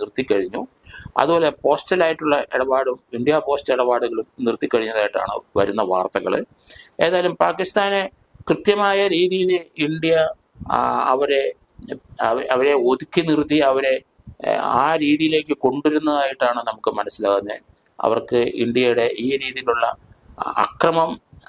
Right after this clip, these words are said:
ആയുധമില്ലാത്ത രീതിയിലുള്ള അക്രമം പാകിസ്ഥാനെ ഞെരിഞ്ഞ് അമർത്തിക്കൊണ്ടിരിക്കുന്നതായിട്ടാണ് ഇപ്പം മനസ്സിലാകുന്നത്. കാരണം വാ-, നമ്മുടെ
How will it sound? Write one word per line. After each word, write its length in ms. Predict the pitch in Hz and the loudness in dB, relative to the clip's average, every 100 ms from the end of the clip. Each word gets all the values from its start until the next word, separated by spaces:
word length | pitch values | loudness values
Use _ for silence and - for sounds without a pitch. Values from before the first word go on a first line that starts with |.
| 104 | 0
ആയുധമില്ലാത്ത 640 | 131 156 160 135 143 147 147 | 2 2 0 0 0 0 0
രീതിയിലുള്ള 300 | 139 135 131 117 | 0 0 0 0
അക്രമം 280 | 123 123 120 | 0 0 0
പാകിസ്ഥാനെ 520 | 120 - 113 123 113 113 - _ - | -2 -2 -2 0 0 -6 -10 _ -4
ഞെരിഞ്ഞ് 340 | 117 123 139 139 | 0 2 0 -2
അമർത്തിക്കൊണ്ടിരിക്കുന്നതായിട്ടാണ് 1200 | 120 123 - 131 131 123 113 - 123 110 107 104 104 | -2 -2 -4 -2 0 0 -2 0 0 0 0 -2 -2
ഇപ്പം 160 | 107 104 | -4 -4
മനസ്സിലാകുന്നത്. 640 | - - 107 98 95 95 - _ - - - | -6 0 0 0 0 -2 -4 _ -20 -4 0
കാരണം 260 | 113 120 120 | 0 0 2
വാ-, 220 | 107 117 - _ _ | 2 2 -2 _ _
നമ്മുടെ 340 | 113 127 143 | -2 2 2